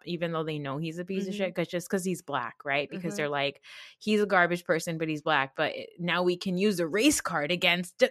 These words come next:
Speaker 2: Yeah.
Speaker 1: you know, the Democrats or whatever."
Speaker 2: Yeah, yeah.
Speaker 1: And in the U K, it's not like that. It's like,
Speaker 2: No.
Speaker 1: he's, he, he just doesn't look the way we want him to look, so we're
Speaker 2: Yeah.
Speaker 1: still gonna be mad. <laughs>
Speaker 2: Yeah. He is everything they want him to be,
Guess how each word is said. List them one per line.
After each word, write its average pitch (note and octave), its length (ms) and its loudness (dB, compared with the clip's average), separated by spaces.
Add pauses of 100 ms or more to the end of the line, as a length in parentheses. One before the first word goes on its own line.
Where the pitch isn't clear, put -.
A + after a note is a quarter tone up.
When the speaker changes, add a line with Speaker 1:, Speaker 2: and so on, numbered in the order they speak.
Speaker 2:
Yeah. G3+ 280 -2
Speaker 1:
you B3+ 120 2
know, G#3+ 120 0
the C4+ 120 0
Democrats B3+ 720 4
or F3+ 60 0
whatever." F3 440 -2 (280)
Speaker 2:
Yeah, F#3+ 100 -10
yeah. F#3 120 -10
Speaker 1:
And F#3 460 2 (160)
in G#3 400 4
the A#3 120 2
U C4+ 140 0
K, C#4 200 4
it's - 180 2
not D#3 220 2
like - 240 -2
that. - 180 -4
It's G3 140 -6
like, G#3+ 140 0
Speaker 2:
No. G#3+ 80 -4
Speaker 1:
he's, G4+ 200 8 (380)
he, - 160 -18
he D#4 400 4 (100)
just C4 220 -4
doesn't B3 320 8
look C4+ 220 10
the F#3 80 4
way D#3+ 160 2
we E3+ 140 2
want E3+ 240 6
him F3 100 -2
to D#3 80 2
look, G3 300 6
so F3+ 180 2
we're G#3+ 140 4
Speaker 2:
Yeah. A3 100 4
Speaker 1:
still A#3+ 100 6
gonna G#3 160 2
be E3+ 120 0
mad. E3 340 4
<laughs> - 100 -12 (300)
Speaker 2:
Yeah. F#3 360 0 (300)
He E4+ 360 2
is D#4+ 280 4
everything B3+ 600 -2
they A3 180 4
want G#3 460 -2
him A3 260 -2
to F3+ 100 -4
be, D#3 520 -6